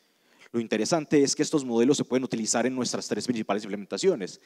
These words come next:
en desktop, enterprise y online. Pueden descargarlos o consumirlos directamente desde cualquiera de las experiencias de usuario.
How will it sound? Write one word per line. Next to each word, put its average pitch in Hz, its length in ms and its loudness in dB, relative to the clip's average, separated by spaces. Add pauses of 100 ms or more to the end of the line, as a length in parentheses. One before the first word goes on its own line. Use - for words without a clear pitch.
(280)
en 101 160 -10
desktop, 139 540 2
enterprise 123 580 -2
y 107 60 0
online. 127 400 -2 (440)
Pueden 113 160 0
descargarlos 117 600 2
o 113 60 -2
consumirlos 110 460 -2
directamente 123 540 -2
desde 98 140 -2
cualquiera 123 440 0
de 127 60 2
las 110 120 0
experiencias - 420 -6
de - 80 -8
usuario. 98 400 2